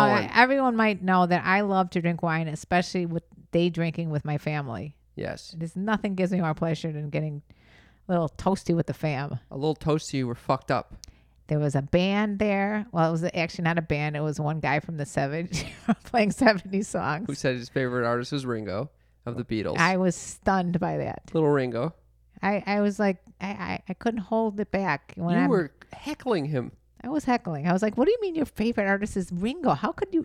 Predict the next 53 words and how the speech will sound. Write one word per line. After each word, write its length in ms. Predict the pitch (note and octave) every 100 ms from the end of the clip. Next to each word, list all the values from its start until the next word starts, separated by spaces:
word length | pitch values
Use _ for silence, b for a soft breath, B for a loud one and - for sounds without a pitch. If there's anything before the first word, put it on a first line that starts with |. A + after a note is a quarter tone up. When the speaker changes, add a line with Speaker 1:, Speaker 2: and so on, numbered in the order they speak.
| -
Speaker 2:
if 160 | A3 A#3+
you, 140 | B3+ B B B
if 160 | - A#3+
there's 180 | C#4 C4+
four 300 | - D#4+ F4
members 320 | C#4+ C#4+ C4+
of 80 | C4
the, 160 | -
I 60 | B3
can, 320 | F4+ D4+ D4
I 80 | B3+
can 160 | C4 C4
see 140 | C#4+
you 80 | C#4+
saying 240 | C4+ A#3+
the 80 | G#3
Beatles 280 | F#3+ G4+ F4
are 60 | F3+
your 80 | E3+
favorite 260 | E3+ D#3
artists, 360 | E3+ D3 D3 - b b -
but 80 |
if 60 | G#3+
there's 160 | G#3+ -
four 260 | - C4
members 320 | C4 B3+ A#3 A3
of 120 | F#3+
the 140 | G#3+
Beatles, 200 | F#3+ E3
he's 180 | - G#3
the 120 | G3+
least 340 | G#3 A#3+ B3+ -
talented." 440 | A3 F#3 E3+ D3+
It's, 220 | E3+ F3
it's 200 | F#3 E3+
just 240 | F#3 G3+ -
known 200 | F#3+ G#3
Speaker 1:
How 120 | A3+
Speaker 2:
by 60 | D#4
Speaker 1:
are 60 |
you 60 | D4
Speaker 2:
that. 100 | A#3+
Speaker 1:
heckling 380 | G#3+ G#3 G#3 F3+
this 120 | D#3+
guy 200 | - D#3+ D3+
who's 160 | D3
playing 320 | - D#3+ D#3
us 140 | D3 -
free 360 | _ - B3
music 480 | A#3 F#3+ D#3+ D#3+ D#3
at 140 | C#3 D3
this 140 | -
winery 640 | D#3+ E3 D3 A#2+ A#2 A#2